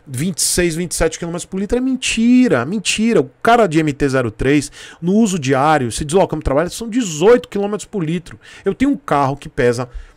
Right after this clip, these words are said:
pouco menos de uma tonelada, com quatro rodas, que eu levo meus, meu, minha filha, meus filhos, o que é que seja.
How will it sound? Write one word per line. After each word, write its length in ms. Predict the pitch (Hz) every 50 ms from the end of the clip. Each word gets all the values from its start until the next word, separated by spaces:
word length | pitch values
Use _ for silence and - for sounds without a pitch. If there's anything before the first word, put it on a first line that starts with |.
| _ _
pouco 280 | - 269 269 269 - 233
menos 300 | 190 185 196 196 190 151
de 60 | 160
uma 120 | 175 165 156
tonelada, 600 | - 165 147 139 123 117 127 151 165 156 - -
com 160 | - 131 123
quatro 400 | - - 123 127 127 - 226 240
rodas, 480 | 185 156 165 170 170 170 156 143 -
que 80 | - 160
eu 40 | 135
levo 220 | 131 135 127 131
meus, 200 | 139 151 180 -
meu, 260 | - 120 127 123 127
minha 420 | 120 117 120 - 98 110 123 175 190
filha, 380 | - - 165 180 208 185 143
meus 200 | 127 143 160 -
filhos, 220 | - 156 165 156 -
o 20 |
que 100 | - 165
é 40 | 151
que 140 | - - -
seja. 420 | - - 165 202 196 143 135 127